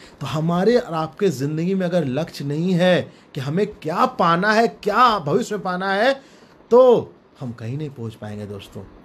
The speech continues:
तरक्की नहीं हो सकता, सपने पूरा नहीं हो सकता, इसीलिए लक्ष्य बनाएं। हमने लक्ष्य बनाया, तभी आज मरकरी, हमने लक्ष्य बनाया, तभी आज Audi क्यू फ़ाइव गाड़ी पे है,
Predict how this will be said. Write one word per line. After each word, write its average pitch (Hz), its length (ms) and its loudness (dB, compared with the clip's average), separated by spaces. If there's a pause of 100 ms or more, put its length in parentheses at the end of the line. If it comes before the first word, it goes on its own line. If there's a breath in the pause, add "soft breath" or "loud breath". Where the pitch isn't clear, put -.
तरक्की 143 300 -4
नहीं 180 120 0
हो 147 120 -2
सकता, 123 280 -8
सपने 147 380 -8
पूरा 156 260 -6
नहीं 127 120 -6
हो 117 60 -6
सकता, 107 300 -14 (260 loud breath)
इसीलिए 135 280 -2
लक्ष्य 110 380 -6
बनाएं। 98 360 -14 (520 loud breath)
हमने 117 220 -2
लक्ष्य 123 360 -4
बनाया, 123 600 -2 (240 loud breath)
तभी 131 260 -2
आज 143 260 2
मरकरी, 120 560 -2 (360 loud breath)
हमने 143 200 -2
लक्ष्य 131 340 -4
बनाया, 151 480 0 (340 loud breath)
तभी 151 280 0
आज 214 380 4 (160)
Audi 156 260 2
क्यू 170 240 -8
फ़ाइव 151 340 -6
गाड़ी 135 260 -2
पे 127 120 -12
है, 110 200 -10